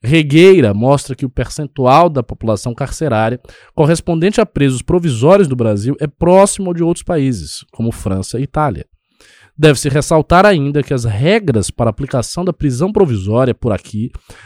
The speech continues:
são muito restritivas, se comparado a esses países, o que põe em dúvida a afirmação de que o Brasil abusa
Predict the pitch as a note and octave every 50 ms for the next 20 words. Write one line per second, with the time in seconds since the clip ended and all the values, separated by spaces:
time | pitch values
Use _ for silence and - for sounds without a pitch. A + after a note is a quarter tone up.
0 | - - - - F#3 F3+ F3+ G#3 A3+ - G3+ F#3 G#3+ G#3 - - G#3 G3 - -
1 | - - F3+ F3+ D3+ G#2+ F#2+ F2 D2 - - - _ _ _ _ - - - -
2 | D3 C#3+ C3 D3 C#3 C#3 C#3+ D3 C#3 B2 A2 - A#2 - - A2+ G2+ F#2 F2+ G2
3 | A#2 C#3 - - - - _ - - - - - F3+ - - G3+ - B3 C4+ C#4+
4 | B3+ F3 F3+ G3+ G#3+ F#3+ A#2 G2+ F#2 F2 F#2+ - - B2 B2+ - - C#3 D3 E3
5 | E3 D3+ - - - A#2 G#2+ G#2+ - - D3 D3+ D#3+ E3 D3 A2+ G2+ A#2+ D3 -
6 | _ - F3 F3+ C#3+ A#2 C3+ F3+ A3 A#3+ F3+ A#2 G2 E2